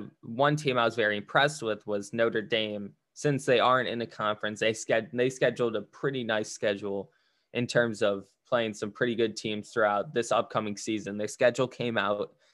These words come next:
It looks very nice, I have to say. So I was impressed with what Notre Dame did, especially with them not being the A C C this year and being a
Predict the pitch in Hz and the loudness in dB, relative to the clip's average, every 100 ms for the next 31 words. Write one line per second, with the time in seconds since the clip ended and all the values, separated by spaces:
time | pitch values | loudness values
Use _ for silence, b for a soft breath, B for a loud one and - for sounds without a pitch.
0 | - - 113 127 123 120 120 113 107 101 | -14 -2 4 4 4 4 6 6 4 4
1 | 98 - 107 101 107 104 - 104 101 95 | 2 -2 -2 2 2 0 -4 -6 -4 -4
2 | 98 - _ _ _ - 107 98 110 120 | -8 -16 _ _ _ 0 4 6 4 2
3 | 117 107 135 127 - - 113 107 110 110 | -2 0 4 4 2 -2 0 2 2 2
4 | 107 107 104 101 101 101 - 107 123 110 | 0 -2 -2 -4 -4 -8 -12 -4 0 0
5 | 113 110 110 104 107 107 - 107 110 98 | 0 0 -2 0 2 0 0 -4 -4 -4
6 | 107 - 104 - 101 101 101 - 101 101 | -4 -4 -8 -6 -6 -4 -6 -6 -4 -4
7 | 98 _ _ 104 104 101 92 _ _ _ | -8 _ _ -10 -8 -8 -10 _ _ _
8 | 120 117 110 104 101 | -2 -2 -2 -6 -8